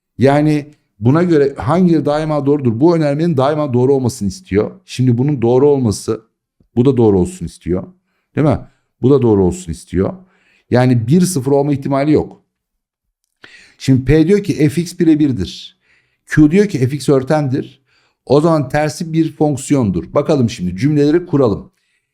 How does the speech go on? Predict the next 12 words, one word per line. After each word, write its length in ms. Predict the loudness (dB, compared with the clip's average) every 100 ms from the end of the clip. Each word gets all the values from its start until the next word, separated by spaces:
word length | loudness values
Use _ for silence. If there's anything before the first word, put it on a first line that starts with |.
| _ _
Eğer 440 | 2 4 4 0 -2
ki 220 | -4 -2
tersi 520 | 0 0 -2 -4 -2
bir 80 | -2
fonksiyonsa, 1080 | 0 -2 -2 -4 -2 -2 -2 -2 -2 -4 _ _ _ _ _ _ _ _ _ _ _ _ 0
tamam 340 | 2 2 2
mı? 240 | 0 -2 -14 _ _ _ _ _ _ _ 0
F 220 | 0 2
X 200 | -2 0
bire 220 | 2 2
bir 100 | 2
midir? 480 | 0 0 -2 -6 -12